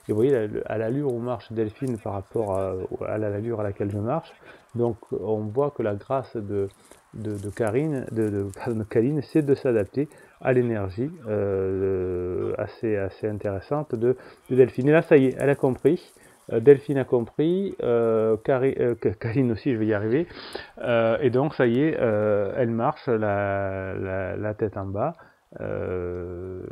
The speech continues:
et se décontracte. Voilà, alors elle est en train de changer de côté. Euh, l'objectif, c'est, euh, de travailler, euh,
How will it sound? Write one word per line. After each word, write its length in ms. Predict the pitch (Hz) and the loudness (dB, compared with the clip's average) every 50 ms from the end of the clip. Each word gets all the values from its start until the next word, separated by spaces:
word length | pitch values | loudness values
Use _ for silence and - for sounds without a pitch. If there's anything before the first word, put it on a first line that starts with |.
| - - 92 | -12 -12 -10
et 180 | 98 107 110 | -8 -8 -8
se 160 | 101 - - 104 | -8 -8 -8 -8
décontracte. 640 | 104 110 104 - 101 95 90 - 104 123 - - | -6 -6 -6 -6 -6 -6 -6 -6 -6 -6 -4 -6
Voilà, 200 | 113 98 90 90 | -6 -6 -6 -6
alors 260 | 101 104 98 92 92 90 | -6 -6 -6 -6 -8 -8
elle 140 | 90 92 95 | -8 -8 -10
est 140 | 87 - - | -10 -10 -12
en 80 | 95 92 | -12 -12
train 160 | - 101 98 | -10 -10 -10
de 100 | 95 90 | -8 -10
changer 360 | - - 107 104 95 98 101 | -10 -8 -8 -6 -6 -6 -6
de 80 | 98 92 | -8 -8
côté. 420 | - 98 90 - - 139 156 165 - - - _ _ _ - - | -8 -8 -8 -6 -6 -6 -6 -6 -10 -18 -20 _ _ _ -14 -10
Euh, 80 | 101 104 | -6 -4
l'objectif, 880 | 107 107 113 113 110 107 104 110 107 104 - - - 143 160 170 151 - - - | -2 0 0 0 0 -2 -4 -4 -4 -6 -6 -6 -6 -4 -4 -4 -8 -10 -12 -6
c'est, 320 | - 123 120 123 127 - - - | -2 0 2 2 2 0 -2 -2
euh, 140 | 110 107 | -4 -4
de 220 | 104 101 104 107 110 | -4 -4 -6 -8 -8
travailler, 680 | 110 - - 107 98 98 98 95 98 104 113 131 147 - _ _ - - - _ _ _ _ - 110 | -8 -8 -8 -8 -6 -6 -6 -6 -4 -4 -6 -6 -6 -10 _ _ -20 -20 -20 _ _ _ _ -18 -14
euh, 640 | 107 101 98 98 101 98 98 95 92 95 95 | -12 -12 -10 -10 -8 -8 -8 -8 -6 -6 -8